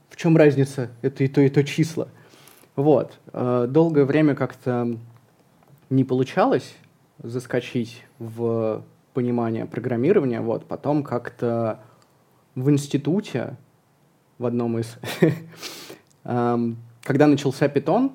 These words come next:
вот с Python началась какая-то любовь, потому что до этого у меня был C-Sharp и C, вот, а с Python как-то, ну, он такой, он понятный, он такой: «Привет, дружище, давай я тебе сейчас покажу,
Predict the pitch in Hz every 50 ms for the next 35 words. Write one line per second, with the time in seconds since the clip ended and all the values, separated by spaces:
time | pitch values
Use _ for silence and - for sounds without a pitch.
0 | - - - 120 - - - 135 - 151 180 185 147 131 127 123 - - 135 135
1 | 135 - - 123 - 135 131 127 - 120 123 120 120 117 101 - - - 104 107
2 | - 113 120 123 120 120 120 117 117 120 120 120 120 113 110 110 110 107 - -
3 | - - - - - - - 127 120 - - - 120 - - - 175 220 294 -
4 | - _ _ _ _ _ _ _ _ _ _ - 123 123 120 107 107 - - -
5 | - - - 156 190 180 156 135 - 127 120 - - 127 135 131 117 - 110 -
6 | - 120 147 - 120 - 123 120 117 113 107 - - 107 107 107 - 107 - -
7 | 107 - - 143 147 208 240 196 160 160 147 143 139 131 120 - - 127 117 123
8 | 131 160 170 160 165 135 135 131 - - - 127 - - - - - 127 123 135
9 | 160 220 240